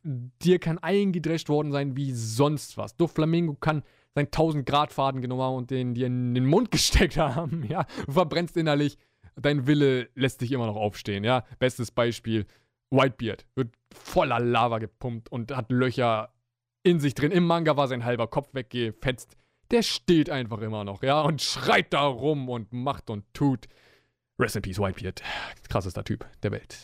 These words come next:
Ja, meine Güte. Ähm, Wille in One Piece gehört absolut zu dieser Abwehrkraft dazu.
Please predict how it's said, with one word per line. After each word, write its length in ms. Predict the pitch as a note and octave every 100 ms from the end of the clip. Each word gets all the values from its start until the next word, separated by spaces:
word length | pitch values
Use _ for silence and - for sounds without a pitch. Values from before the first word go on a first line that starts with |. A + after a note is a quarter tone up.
| -
Ja, 80 | G2+
meine 400 | G#2+ A2 G3+ A3+
Güte. 240 | C3 G#2 - - - - -
Ähm, 380 | D#3 E3 C#3+ A2 _ _ _ _ - -
Wille 260 | C3+ D#3+ D#3+
in 100 | D3
One 160 | C3+ A#2
Piece 340 | C3 A#2 - -
gehört 340 | A2 C3+ C3+
absolut 400 | C#3 - B2+ B2
zu 80 | B2+
dieser 220 | B2 A#2+
Abwehrkraft 560 | B2 A#2+ A2+ - A2 -
dazu. 380 | G2+ - D3